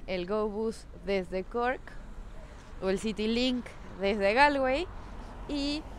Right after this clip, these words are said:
la ventaja es que ahora para cuando van a entrar as-, hacia abordar, hacia su vuelo, van a ver unas escaleritas que lo suben directamente hacia donde dice Departures, así que no se tienen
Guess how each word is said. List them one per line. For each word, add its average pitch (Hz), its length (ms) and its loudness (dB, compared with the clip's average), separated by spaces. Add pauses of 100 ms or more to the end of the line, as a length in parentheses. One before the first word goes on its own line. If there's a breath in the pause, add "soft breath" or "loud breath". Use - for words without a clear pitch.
(260)
la 226 120 8
ventaja 269 460 4
es 277 100 2
que 285 120 2
ahora 254 260 6
para 196 240 2
cuando 202 360 0
van 240 180 4
a 254 60 2
entrar 247 580 2
as-, 202 360 -6 (200)
hacia 202 340 2
abordar, 190 680 4 (520 loud breath)
hacia 180 880 0 (120)
su 208 100 -4
vuelo, 240 520 2 (680 loud breath)
van 233 260 4 (100)
a 233 120 0
ver 214 260 0
unas 214 260 0
escaleritas 208 840 0
que 208 240 -4
lo 202 140 -2
suben 233 360 -4
directamente 202 880 0
hacia 185 320 -2
donde 185 220 0
dice 208 280 -4 (340 loud breath)
Departures, 190 720 -2
así 180 240 -8
que 196 160 -6
no 196 120 -6
se 202 140 -8
tienen 185 400 -6